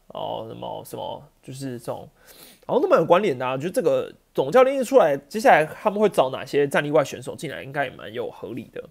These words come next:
我觉得可以试试看花花，因为其实花花也不是真的完全不能打了，只是他也没空间了，年纪啊，年纪。不然你看，哎，呃，对，对，对，陈凯伦，但是，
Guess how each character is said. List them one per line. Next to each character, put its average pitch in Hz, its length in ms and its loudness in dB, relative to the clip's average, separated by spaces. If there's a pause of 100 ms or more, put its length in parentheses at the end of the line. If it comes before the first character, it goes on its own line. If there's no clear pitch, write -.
我 196 100 2
觉 311 100 4
得 339 80 4
可 190 280 0
以 196 60 0
试 151 200 -2
试 143 100 -4
看 131 200 -6
花 117 160 -6
花， 123 260 -8
因 - 60 -4
为 302 60 2
其 156 140 -4
实 160 80 -2
花 220 200 4
花 247 120 4
也 156 80 0
不 147 140 -10
是 185 100 -4
真 202 280 -4
的 175 80 6
完 131 260 -4
全 175 200 0
不 165 160 -4
能 - 160 -10
打 - 220 -6
了， - 160 -10
只 143 140 -14
是 196 80 -6
他 208 180 0
也 190 100 -4
没 92 180 -14
空 120 320 -10
间 113 260 -12
了， - 140 -16 (260)
年 143 240 -6
纪 147 240 -6
啊， - 220 -8 (540)
年 131 200 -10
纪。 123 320 -10 (160)
不 285 80 4
然 226 160 6
你 156 60 -4
看， 233 120 0
哎， 247 180 4 (260)
呃， 214 200 8
对， 240 140 0
对， 254 120 2
对， 226 220 2
陈 160 200 -10
凯 170 180 -6
伦， - 260 -12
但 240 140 4
是， 220 360 -4